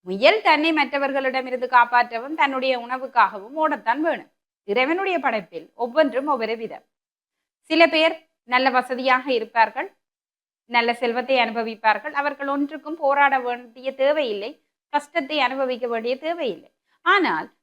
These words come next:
பலர் அவ்வாறு இல்லை, அவ்வாறு இறைவன் படைக்கவில்லை. பலர் வாழ்வதற்காக போராடித்தான் ஆக வேண்டும்.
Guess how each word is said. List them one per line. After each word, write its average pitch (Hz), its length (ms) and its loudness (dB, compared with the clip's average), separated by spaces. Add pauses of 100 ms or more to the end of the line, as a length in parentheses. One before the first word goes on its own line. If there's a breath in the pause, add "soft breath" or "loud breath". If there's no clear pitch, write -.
(280)
பலர் 294 320 8
அவ்வாறு 330 480 4
இல்லை, 214 240 -6
அவ்வாறு 330 460 4
இறைவன் 349 340 -4
படைக்கவில்லை. 262 580 -4
பலர் 247 520 4
வாழ்வதற்காக 311 720 2
போராடித்தான் 320 680 0
ஆக 302 240 -4
வேண்டும். 185 320 -10